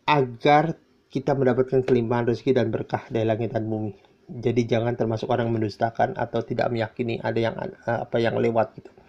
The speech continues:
Yakini bahwa Allah itu ada the highest power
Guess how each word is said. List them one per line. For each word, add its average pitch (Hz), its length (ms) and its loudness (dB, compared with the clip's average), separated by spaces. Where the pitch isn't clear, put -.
Yakini 131 400 0
bahwa 131 280 4
Allah 123 200 6
itu 147 400 2
ada 123 240 4
the 120 120 2
highest - 680 0
power 135 400 4